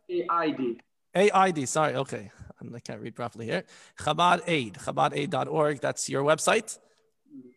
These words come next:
Speaker 2: Now, you, I guess you can contact Mendy through there. Fantastic. Okay, uh,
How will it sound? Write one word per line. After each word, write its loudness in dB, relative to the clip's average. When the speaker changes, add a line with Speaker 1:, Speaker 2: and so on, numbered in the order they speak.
Speaker 2:
Now, -6
you, -6
I -6
guess -4
you -6
can -4
contact 0
Mendy -6
through -8
there. 2
Fantastic. 0
Okay, 4
uh, 8